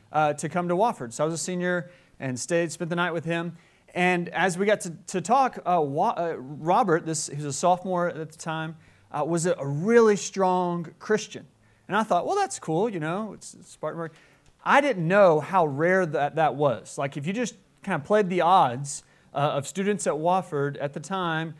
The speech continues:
and, and s-, what were the chances of me getting, you know, to spend the night with somebody who's a, a strong Christian? That the odds by themselves were very low, you know. But this is incredible. First time he ever hosted a student,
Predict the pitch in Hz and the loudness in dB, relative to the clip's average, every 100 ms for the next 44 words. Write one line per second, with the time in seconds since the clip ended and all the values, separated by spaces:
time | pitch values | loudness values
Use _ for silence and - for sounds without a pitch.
0 | _ _ _ 165 160 151 139 151 147 - | _ _ _ -2 -2 -2 -6 -8 -6 -8
1 | - - 180 208 185 196 180 151 151 160 | -10 -2 0 2 0 -2 -4 -2 -2 0
2 | 190 180 185 160 147 147 151 135 139 196 | -2 -2 -4 -4 -10 -8 -6 -6 -8 -6
3 | 185 170 165 - _ _ - 147 180 156 | -2 0 -2 -4 _ _ -10 -8 -2 -2
4 | 156 143 147 127 - 175 147 190 - 135 | -2 -4 -6 -10 -4 -4 -2 -4 -4 -4
5 | 147 147 165 226 247 151 - 151 196 190 | -6 -2 2 2 2 -2 -8 2 2 2
6 | 147 226 170 139 156 131 175 175 175 156 | 2 2 2 0 -6 0 2 6 4 2
7 | - - _ _ 127 123 151 170 220 254 | -2 -18 _ _ -6 -6 0 0 2 2
8 | 302 214 147 226 233 233 233 214 196 214 | 4 4 4 2 2 2 2 2 0 -4
9 | 202 185 190 190 180 | -8 -6 -2 -2 -2